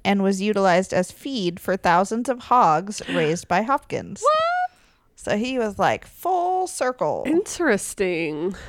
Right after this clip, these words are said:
Speaker 2: But I guess this is, like, pre-plastic, so it was probably just mostly, like, food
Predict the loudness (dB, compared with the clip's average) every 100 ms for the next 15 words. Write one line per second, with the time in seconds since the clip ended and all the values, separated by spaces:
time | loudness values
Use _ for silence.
0 | -4 0 2 2 -2 0 0 0 0 0
1 | 2 0 0 0 0 0 -2 -2 -2 0
2 | 2 2 0 -2 -2 -2 -2 -2 0 -2
3 | -4 -6 -4 -4 -4